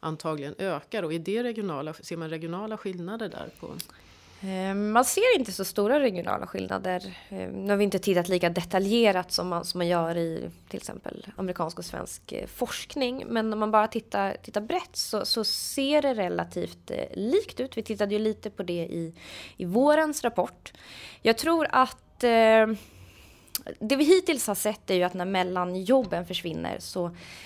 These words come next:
Speaker 2: är det i takt med att andelen gymnasieutbildade eller mellankvalificerade går i pension. Så att, så att vi har inte sett den här stora utträngningen som man tänker sig. Jag tror svårigheten är ju att, eh, de enkla jobben ändrar karaktär och blir mer och mer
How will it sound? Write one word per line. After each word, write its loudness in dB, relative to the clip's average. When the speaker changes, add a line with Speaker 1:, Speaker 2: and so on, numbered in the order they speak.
Speaker 2:
är 6
det -2
i -4
takt 0
med -10
att -8
andelen 0
gymnasieutbildade -4
eller -2
mellankvalificerade -4
går -2
i -6
pension. -8
Så -12
att, -14
så -6
att -10
vi -2
har 0
inte -4
sett -4
den -6
här -6
stora -4
utträngningen -6
som -10
man -14
tänker -12
sig. -10
Jag -20
tror -2
svårigheten 4
är 4
ju 4
att, -2
eh, 2
de -2
enkla 2
jobben 0
ändrar 2
karaktär 0
och -4
blir -2
mer 0
och 0
mer -4